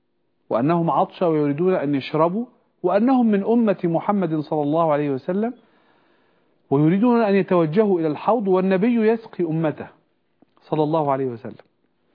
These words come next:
فيتوجهون إلى الحوض، فإذا بأرض المحشر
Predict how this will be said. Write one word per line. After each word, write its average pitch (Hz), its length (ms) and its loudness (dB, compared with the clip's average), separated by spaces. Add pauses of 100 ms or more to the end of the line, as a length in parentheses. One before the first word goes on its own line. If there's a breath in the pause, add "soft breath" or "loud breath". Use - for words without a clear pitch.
(480)
فيتوجهون 170 840 0
إلى 143 180 -2
الحوض، 110 340 -8 (1600 soft breath)
فإذا 147 640 -2 (1160)
بأرض 160 500 0
المحشر 147 600 -2